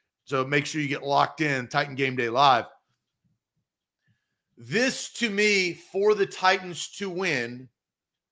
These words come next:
is a epic Derrick Henry performance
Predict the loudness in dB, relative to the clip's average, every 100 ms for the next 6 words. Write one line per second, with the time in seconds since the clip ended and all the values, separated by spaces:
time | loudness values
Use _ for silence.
0 | _ _ _ _ -4 -2 2 4 4 2
1 | -10 _ 0 2 4 0 2 2 4 2
2 | -2 -2 -2 -2 -8 -4 -2 0 -2 -4
3 | -10